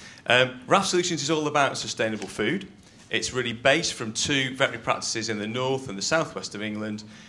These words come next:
and part of the wider X L Vets group. So this is very much about practical questions that are coming from time on farm, and therefore looking for practical solutions of how we can produce food sustainably.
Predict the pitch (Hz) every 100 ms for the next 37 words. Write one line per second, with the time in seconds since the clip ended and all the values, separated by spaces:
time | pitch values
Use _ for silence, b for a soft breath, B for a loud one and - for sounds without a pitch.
0 | B 104 - 151 127 131 131 123 113 -
1 | 120 104 117 - - 127 101 - - B
2 | B - 147 139 110 160 160 135 135 127
3 | - - - - - 117 131 110 - 107
4 | 131 - - B - 113 120 113 113 107
5 | 160 170 151 107 - 104 104 107 107 B
6 | B - 110 135 139 135 127 127 120 113
7 | - 160 - 139 120 - 123 123 - 98
8 | 101 101 B B - 117 107 110 - 107
9 | 104 101 - - 87 - - 147 110 -